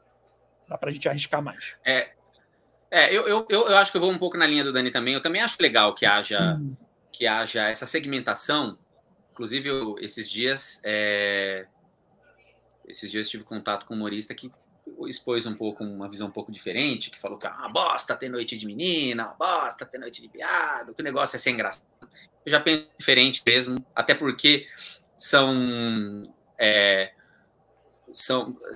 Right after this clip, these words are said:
Speaker 2: são grupos que não tinham lugar de fala, que não tinham voz, né? E eu acho que, e como é que você vai com-, como é que você vai comparar,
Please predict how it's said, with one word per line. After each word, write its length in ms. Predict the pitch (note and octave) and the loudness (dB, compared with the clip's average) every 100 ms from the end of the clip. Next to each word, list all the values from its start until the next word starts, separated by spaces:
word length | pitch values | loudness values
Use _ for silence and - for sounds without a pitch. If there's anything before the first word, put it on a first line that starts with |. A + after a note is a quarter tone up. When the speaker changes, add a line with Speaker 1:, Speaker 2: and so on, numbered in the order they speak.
| - | -6
Speaker 2:
são 100 | C#3 | -4
grupos 520 | B2 E3+ A3 - A2+ - | 0 2 2 0 -6 0
que 100 | C#3 | 2
não 160 | D#3+ | 2
tinham 300 | D#3 E3 F3 | 2 2 4
lugar 320 | F3+ D#3 G#3+ | 4 6 6
de 80 | F#3 | 4
fala, 340 | - C#3 A#2+ G#2 | 4 6 6 2
que 140 | C3 | -2
não 80 | B2+ | -4
tinham 200 | D#3+ D#3 | -2 0
voz, 640 | C3 C#3 C3 G#2+ - - | 4 6 6 6 -2 -4
né? 300 | G#2+ C3 D#3 - | -2 -2 -2 -2
E 100 | A#2 | 0
eu 80 | B2 | 2
acho 180 | B2 | 0
que, 160 | - C3 - _ _ - | -6 -12 -14 _ _ -10
e 320 | A#2+ A#2 A#2 - | -8 -8 -10 -6
como 160 | A#2+ | -2
é 60 | C#3+ | 0
que 60 | |
você 100 | - | 0
vai 120 | D3 D3 | 0 0
com-, 200 | C#3+ C3+ | -2 -6
como 240 | - B2 | -6 -6
é 20 | |
que 80 | - | 0
você 40 | |
vai 100 | D3 | 0
comparar, 680 | C#3+ C#3 C#3 B2+ B2+ C#3 - | 0 2 6 8 10 8 4